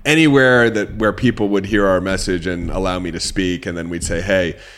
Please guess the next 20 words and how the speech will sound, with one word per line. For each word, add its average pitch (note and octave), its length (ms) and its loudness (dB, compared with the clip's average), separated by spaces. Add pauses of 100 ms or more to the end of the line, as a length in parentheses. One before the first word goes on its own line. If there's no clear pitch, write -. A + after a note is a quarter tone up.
(160)
you F2 80 -6
know, F2 80 0
if - 100 -6
you F2+ 80 0
really G2+ 220 2
wanna F#2 200 -2
overcome F2 360 -6
your E2+ 100 -4
limiting E2+ 300 -6
beliefs, D#2+ 360 -6
you D#2+ 60 -6
gotta E2 340 -2
get D#2 240 -10
this - 200 -12
program D#2+ 360 -8
called D#2 200 -10
the D#2+ 60 -10
Mind A2 220 -4
Hack F2+ 220 -6
program." D#2+ 480 -6